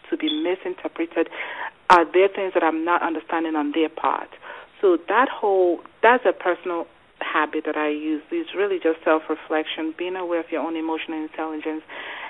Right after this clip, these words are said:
and making sure, because you, your, part of the role is influencing people, and you can't carry your burden and do that. So you have to be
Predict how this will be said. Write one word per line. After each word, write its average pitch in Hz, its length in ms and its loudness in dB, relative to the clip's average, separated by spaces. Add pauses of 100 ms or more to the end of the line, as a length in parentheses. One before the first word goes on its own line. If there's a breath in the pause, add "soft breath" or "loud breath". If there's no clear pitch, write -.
(120)
and 185 280 0
making 220 360 0
sure, 190 100 0
because 202 280 0 (180)
you, 220 240 -10 (100)
your, 190 180 2 (360)
part 262 140 6
of 240 160 4
the 196 40 -2
role 190 300 2
is 175 120 -2 (100)
influencing 175 640 -8 (100)
people, 180 360 -8
and 180 180 -6
you 180 140 -10 (240)
can't 240 340 2 (800 loud breath)
carry 196 240 6
your 170 120 6
burden 160 560 2 (220)
and 156 200 0
do 170 160 -2
that. - 260 -4 (480)
So 185 60 0
you 165 200 -2
have 226 220 0
to 185 80 -4
be 160 200 -4